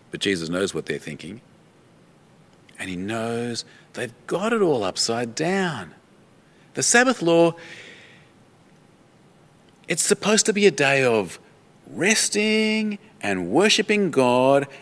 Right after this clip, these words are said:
and doing good, del-, delighting in the fact that God provides for them. It's not supposed to be about rules. It's not supposed to be about sour religiosity. These Pharisees, they think they're upholding God's ru-, God's law with all their rules,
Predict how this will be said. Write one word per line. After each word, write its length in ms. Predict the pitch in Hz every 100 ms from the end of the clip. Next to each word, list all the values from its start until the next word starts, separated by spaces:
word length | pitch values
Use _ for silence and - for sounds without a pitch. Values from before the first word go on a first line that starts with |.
| -
and 340 | 165 175 143 135
doing 400 | 240 233 214 175
good, 640 | 220 226 190 120 82 - - - -
del-, 200 | 175 175
delighting 680 | 151 185 185 233 254 233 190
in 80 | 156
the 80 |
fact 300 | 143 160 147
that 220 | 139 120 -
God 440 | 170 196 202 160
provides 760 | 175 156 147 165 180 180 180
for 380 | - - 180 175
them. 180 | 151 139
It's 160 | 165 208
not 180 | 269
supposed 460 | 247 214 - 311 -
to 60 | 247
be 100 | 214
about 320 | 190 165 107
rules. 640 | 135 160 175 170 160 131
It's 80 | 156
not 140 | 208
supposed 340 | 220 208 214 208
to 60 |
be 100 | 196
about 300 | 185 165 139 - - -
sour 600 | - - - 170 170 147
religiosity. 1120 | 139 123 151 135 143 135 151 - 143 113 - - _ _ - -
These 200 | 214 208
Pharisees, 640 | - 247 254 226 151 156 - -
they 120 | 180 190
think 280 | 311 285
they're 180 | 226 208
upholding 680 | 196 190 - 233 214 196 170
God's 360 | 175 180 151 139
ru-, 260 | 185 180
God's 300 | 165 185 143
law 300 | 196 240 190
with 140 | 180 160
all 120 | 160
their 180 | 147 120
rules, 480 | 143 190 220 233